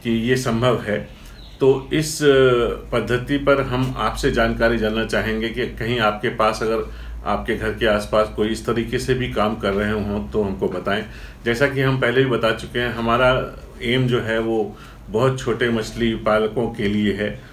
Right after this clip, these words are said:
और, अ, वो अगर कम से कम खर्च में, जैसे कि मैं देख पा रहा हूँ कि अगर एक टैंक करीब हमको पच्चीस हज़ार रुपये का मिल जाता है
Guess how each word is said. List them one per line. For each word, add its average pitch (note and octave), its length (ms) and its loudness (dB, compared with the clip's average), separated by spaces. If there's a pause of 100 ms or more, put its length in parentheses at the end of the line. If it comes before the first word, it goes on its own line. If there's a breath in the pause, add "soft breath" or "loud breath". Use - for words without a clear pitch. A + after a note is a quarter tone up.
(180 loud breath)
और, A2 360 4
अ, G2+ 560 2 (960 loud breath)
वो C3+ 160 4
अगर C3+ 320 2
कम B2+ 180 0
से C3 160 0
कम A#2+ 220 0
खर्च G#2+ 280 -6
में, G#2 160 2
जैसे A#2 240 0
कि B2+ 140 -2
मैं B2 340 0
देख A#2 240 -2
पा A#2+ 120 4
रहा B2 100 2
हूँ A#2 200 -4 (420 loud breath)
कि C3+ 80 0
अगर C3 600 2
एक C#3 300 2
टैंक B2+ 380 2
करीब B2 260 2
हमको A#2 200 -2
पच्चीस - 500 -6
हज़ार A#2 240 4
रुपये A2 240 -2
का A2 120 0
मिल G#2 220 2
जाता G2 360 0
है G#2+ 160 -10